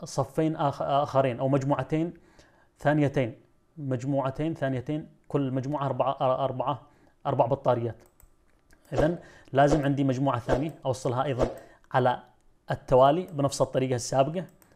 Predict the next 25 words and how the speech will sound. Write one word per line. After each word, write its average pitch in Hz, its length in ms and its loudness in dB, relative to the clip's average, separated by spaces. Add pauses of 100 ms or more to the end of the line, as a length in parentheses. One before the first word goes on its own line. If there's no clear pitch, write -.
(120)
لأحصل 143 380 -2
على 135 180 4
جهد 131 140 -2
ثمانية 131 260 -2
وأربعين 123 260 -2
فولت، 151 380 -2 (640)
ومجموعة 143 580 0
ثالثة 135 380 -2
أيضا، 131 340 -4 (560)
آه، 127 180 -2
أوصلها 131 520 -2
على 123 140 2
التوالي 123 520 -2 (280)
وأحصل 131 380 -2
على 120 220 -2
جهد 120 240 -6
ثمانية 127 280 -4
وأربعين 117 360 -4
فولت. - 360 -10 (180)
جميل 139 240 2
جدا. 120 280 -4 (500)
الآن 147 360 -2
عندي 143 140 0
ثلاث 139 260 2
مجموعات، 120 520 -4